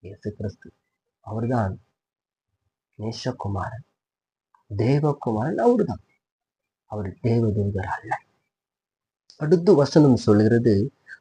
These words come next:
தன்மையின் சொரூபமாய் இருக்கிறார். அவர் என்ன தன்மையின் ரூபமாய் இருக்கிறாரோ அந்த ரூபத்தை தான் இயேசு.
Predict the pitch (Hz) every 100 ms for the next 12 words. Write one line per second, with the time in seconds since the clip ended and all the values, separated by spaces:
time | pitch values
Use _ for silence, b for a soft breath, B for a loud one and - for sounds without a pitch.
0 | _ - 220 233 233 220 190 196 - 135
1 | 131 127 110 110 92 82 - - - -
2 | _ _ _ _ _ _ _ _ - 151
3 | 160 156 220 254 247 - 160 190 190 190
4 | 160 160 160 156 135 127 139 139 123 113
5 | 127 110 123 b b b - 123 165 175
6 | 165 135 156 160 147 139 127 160 147 151
7 | -